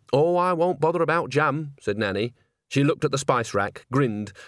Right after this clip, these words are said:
and then stepped behind a table for modesty. Twing, twang, twong, twang. "Got any chocolate?" she said, producing a slim volume. "I've got a recipe right here that might be fun." She licked her thumb and opened the book at page fifty-three.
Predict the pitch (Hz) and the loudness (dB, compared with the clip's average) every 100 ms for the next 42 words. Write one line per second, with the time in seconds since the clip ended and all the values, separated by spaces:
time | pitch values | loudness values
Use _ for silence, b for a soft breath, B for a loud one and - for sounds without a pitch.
0 | B 101 113 113 - - - - 123 127 | B 0 0 0 -2 -2 -2 -2 0 -2
1 | 127 120 87 90 110 101 78 - 85 - | 0 -2 -2 -4 -4 -4 -4 -8 -10 -10
2 | b b b - 135 120 113 113 - 107 | b b b -2 0 0 0 -2 -2 -2
3 | 98 101 - 110 85 98 - 107 69 78 | -2 -4 -2 -2 -2 -4 -4 -2 -4 -10
4 | b b b b _ - 247 247 240 220 | b b b b _ 2 2 2 0 0
5 | - - - 214 - - - 110 113 117 | -2 0 0 -2 -2 -16 -10 -4 0 0
6 | 160 139 - 117 123 127 110 - 120 110 | -2 -8 -4 -2 0 0 -2 0 0 0
7 | 113 98 120 143 B - - - 185 185 | 0 0 -2 -4 B -12 -4 -2 0 0
8 | 190 185 170 160 262 262 - 180 120 101 | 0 0 0 2 0 0 0 0 0 0
9 | 95 107 110 107 - 156 190 190 _ _ | 0 0 0 -2 0 -2 -2 -12 _ _
10 | _ _ _ _ _ _ _ _ _ - | _ _ _ _ _ _ _ _ _ -2
11 | 147 160 - 202 165 113 117 127 143 165 | 0 0 0 0 2 2 2 2 0 0
12 | 175 165 127 113 - - 139 147 - 147 | -2 0 0 0 -2 -2 -2 -2 -2 -2
13 | 143 143 - 80 55 | -4 -4 -4 -4 -6